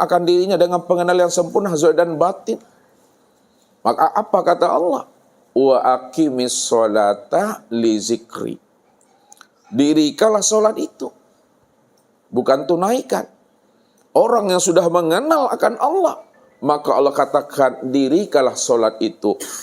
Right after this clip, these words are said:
li zikri, untuk mengingat akan diriku."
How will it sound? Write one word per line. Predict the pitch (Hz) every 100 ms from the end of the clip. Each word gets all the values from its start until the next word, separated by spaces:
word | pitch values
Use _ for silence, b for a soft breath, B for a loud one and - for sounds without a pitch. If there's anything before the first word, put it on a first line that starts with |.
| B 123
li | 131 123
zikri, | 107 127 123 - 160 254 -
untuk | 131 120 165 -
mengingat | 117 107 117 117 131 -
akan | - 107 104
diriku." | 123 160 185 _